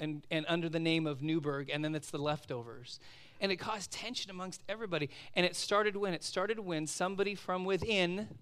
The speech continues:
decided to take over and take control so now he could do what he wanted to do. Happens in life, happens in church. That's why in our relationships we have to be aware of division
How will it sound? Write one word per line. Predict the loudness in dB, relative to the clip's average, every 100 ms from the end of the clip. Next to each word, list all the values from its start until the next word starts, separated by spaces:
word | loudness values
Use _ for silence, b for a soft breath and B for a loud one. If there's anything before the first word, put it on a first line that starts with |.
| -18 -20 -20 -20 -20 -20 -20 -20 b b b b -6
decided | -4 4 4 4 0
to | -6
take | -2 -2 -2 -2
over | 0 0
and | -2
take | -2 -6
control | -4 -8 -4 -2 -2 -4
so | -6 -4
now | -2 -2 -2
he | -6
could | -6 -8 -4
do | -2
what | -2 -4
he | -6
wanted | -6 -8 -10
to | -6
do. | -6 -6 -10 B B B B
Happens | 4 4 4 0
in | -2 0
life, | 2 4 2 -2
happens | -2 -2 -4 -4
in | -6
church. | -6 -8 -8 -6
That's | -6 -6
why | -2 0 -2 B B B -2
in | 0
our | 0
relationships | 0 0 -2 -2 -6 -6 -6 -4
we |
have | -6
to | -4
be | -2
aware | 0 0 2
of | 0 0
division | -8 -8 -6 -8 -8